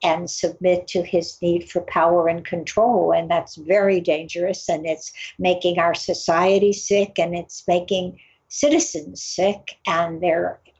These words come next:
is research to validate it. So right now, we are in the fight for our lives because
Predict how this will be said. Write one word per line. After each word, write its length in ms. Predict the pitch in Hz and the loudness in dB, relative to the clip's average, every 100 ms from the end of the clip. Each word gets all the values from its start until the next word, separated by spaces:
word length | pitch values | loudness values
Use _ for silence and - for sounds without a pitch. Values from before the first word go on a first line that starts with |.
| _ | _
is 180 | - 170 | -6 -4
research 580 | 180 202 - 185 170 - | 0 0 0 0 0 -4
to 80 | - | -2
validate 580 | 165 202 226 - - 151 | 2 4 4 2 0 -2
it. 200 | - - _ _ _ _ - - - - _ - | -8 -10 _ _ _ _ -20 -20 -20 -20 _ -10
So 200 | - 180 | 0 2
right 340 | 180 202 226 | 4 2 2
now, 580 | 214 233 233 208 190 185 180 | 2 2 4 2 0 -2 -2
we 200 | 185 196 | 0 2
are 260 | 185 180 - | 4 2 2
in 380 | 226 233 214 196 | 2 2 -2 -4
the 60 | |
fight 400 | 180 - 202 202 | -6 0 2 0
for 160 | - 190 | -2 0
our 260 | - 175 175 | 2 0 2
lives 800 | 185 196 185 165 170 175 - - | 4 4 4 2 -2 -8 -12 -6
because 720 | 185 - 175 165 180 175 | -6 -2 0 0 -2 -8